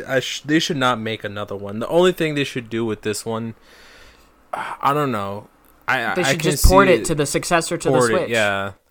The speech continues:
Speaker 1: Just port it, backwards compatibility, I don't know, something like that.
Speaker 2: I guess with that, we'll just pivot into our other couple few topics of this week. You know, God of War Ragnarok got delayed, and we kinda know why it got delayed at this point.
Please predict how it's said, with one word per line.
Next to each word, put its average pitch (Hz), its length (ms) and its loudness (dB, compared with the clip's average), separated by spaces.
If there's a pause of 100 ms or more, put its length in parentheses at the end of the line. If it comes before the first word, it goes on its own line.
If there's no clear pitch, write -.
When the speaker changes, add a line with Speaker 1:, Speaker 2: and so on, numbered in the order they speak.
(280)
Speaker 1:
Just 156 220 2
port 156 260 8
it, 156 340 6 (240)
backwards 117 320 0
compatibility, 113 440 2
I 131 40 2
don't 127 100 2
know, 117 40 -2
something 113 400 -4
like 87 180 -12
that. 90 260 -8 (600)
Speaker 2:
I 156 120 -4
guess 175 240 -2
with 175 140 -2
that, 170 280 6
we'll 165 100 4
just 156 240 -4
pivot 160 320 2
into 147 240 -4
our 143 160 0
other 143 220 0
couple 131 320 -4
few 135 200 -6
topics 117 500 -2
of 117 60 -10
this 110 200 -12
week. - 340 -20 (420)
You 233 140 -2
know, 339 160 6
God 294 200 8
of 262 60 8
War 247 180 10
Ragnarok 190 640 2 (320)
got 170 220 8
delayed, 170 460 0 (380)
and 190 420 0
we 185 140 0
kinda 233 300 0
know 226 220 8
why 220 400 8
it 185 100 2
got 143 220 2
delayed 120 400 -4
at 110 100 -12
this 117 140 -8
point. 107 340 -12